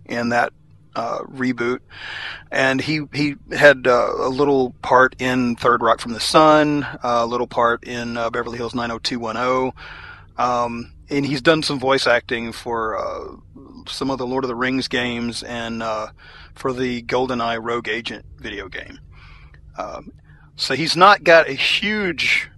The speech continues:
presence when it comes to movies and things like that. Uh, he's been in some B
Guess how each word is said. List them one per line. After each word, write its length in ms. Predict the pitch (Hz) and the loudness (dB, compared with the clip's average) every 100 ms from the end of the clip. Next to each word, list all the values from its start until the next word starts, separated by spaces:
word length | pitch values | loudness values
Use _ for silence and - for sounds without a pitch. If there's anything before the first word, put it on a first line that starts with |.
| - - | -20 -2
presence 520 | 165 165 143 139 - | 4 4 4 -2 -2
when 80 | 135 | -4
it 100 | - | 0
comes 320 | 143 131 - | -2 0 -4
to 680 | - 131 120 113 95 76 - | -6 -4 -6 -10 -14 -18 -14
movies 520 | 131 127 135 123 120 | -8 -4 -4 -4 -6
and 100 | 117 | -8
things 160 | 117 117 | -8 -4
like 180 | 110 107 | -6 -4
that. 300 | 110 113 - - - | -4 -4 -6 -12 -16
Uh, 360 | - - - - - - - | -10 -8 -8 -10 -16 -20 -12
he's 160 | 165 151 | -6 -2
been 180 | 160 156 | 2 2
in 120 | 143 | 0
some 220 | - 139 | -2 -6
B 460 | 117 131 123 123 | -4 -4 -2 -4